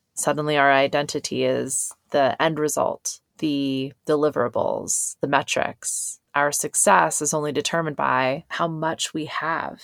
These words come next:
And now, again, from this macrocosmic perspective, we, we know this isn't true, but yet we still get caught up in the day-to-day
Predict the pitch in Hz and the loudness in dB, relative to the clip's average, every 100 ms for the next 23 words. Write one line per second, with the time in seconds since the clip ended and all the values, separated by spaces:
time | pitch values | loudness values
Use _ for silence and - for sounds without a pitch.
0 | - - 180 175 165 151 - 170 180 165 | -10 -2 2 4 4 2 -2 2 4 4
1 | - 151 156 151 - 156 156 160 139 - | 0 -4 -2 -2 0 0 0 -2 -4 -2
2 | 139 - - - 143 - 180 - - 64 | -4 -4 -10 -6 -4 0 -2 0 2 2
3 | - - _ _ _ _ _ _ _ _ | 0 -8 _ _ _ _ _ _ _ _
4 | _ _ _ _ _ _ - 175 139 _ | _ _ _ _ _ _ -4 -2 -4 _
5 | _ 190 185 185 196 196 180 170 160 151 | _ 0 2 6 8 8 6 2 0 -2
6 | 143 - - 131 143 202 254 277 _ _ | -2 -4 -2 0 0 0 -4 -10 _ _
7 | _ _ _ _ - - - 170 180 - | _ _ _ _ 0 2 2 4 4 4
8 | 170 - - 180 175 180 - 156 147 185 | 0 2 2 2 2 0 2 2 6 6
9 | 151 - - _ 160 147 151 156 151 147 | 6 4 -2 _ -2 0 4 4 4 4
10 | 160 147 135 131 143 | 6 6 6 2 -2